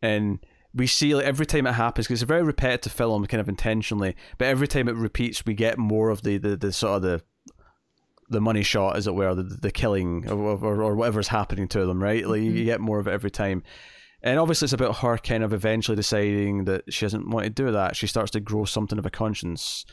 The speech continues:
Speaker 1: because, like, she eventually picks someone that, like,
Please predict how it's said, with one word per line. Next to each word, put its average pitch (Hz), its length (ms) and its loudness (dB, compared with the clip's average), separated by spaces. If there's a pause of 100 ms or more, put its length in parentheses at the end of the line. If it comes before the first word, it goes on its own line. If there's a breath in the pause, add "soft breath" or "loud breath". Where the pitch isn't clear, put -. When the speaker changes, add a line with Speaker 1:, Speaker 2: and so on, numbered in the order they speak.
(360 loud breath)
Speaker 1:
because, 104 540 0 (840 soft breath)
like, - 340 -4
she - 160 0
eventually 117 380 2
picks - 260 -2
someone 104 360 0
that, 98 140 0 (220)
like, - 360 -6